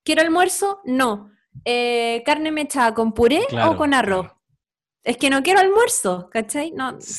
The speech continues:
Speaker 1: sí,
Speaker 2: po,
Speaker 1: es raro.
Speaker 2: y, y les das la oportun-, la oportunidad de hacer lo que va a ocurrir, que es sumar votos a la convención mixta. Eh, yo recién conversaba con la Mel porque a mí no me calza quién, quién quiere convención mixta.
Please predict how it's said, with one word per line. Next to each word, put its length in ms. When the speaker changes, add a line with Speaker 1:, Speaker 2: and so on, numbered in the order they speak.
Speaker 1:
sí, 60
Speaker 2:
po, 100
Speaker 1:
es 80
raro. 280
Speaker 2:
y, 80
y 20
les 160
das 140
la 100
oportun-, 360
la 100
oportunidad 500
de 120
hacer 200
lo 140
que 100
va 80
a 20
ocurrir, 520
que 180
es 80
sumar 320
votos 460
a 80
la 100
convención 500
mixta. 480
Eh, 920
yo 140
recién 180
conversaba 380
con 140
la 80
Mel 160
porque 340
a 80
mí 80
no 100
me 180
calza 360
quién, 340
quién 160
quiere 180
convención 360
mixta. 340